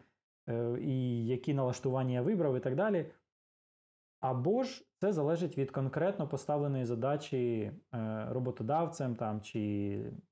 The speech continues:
замовником і так далі. М, типу,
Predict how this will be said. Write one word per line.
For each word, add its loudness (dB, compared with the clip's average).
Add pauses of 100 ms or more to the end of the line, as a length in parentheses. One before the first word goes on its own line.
замовником -2
і -2
так -4
далі. 0 (840)
М, -4 (300)
типу, -2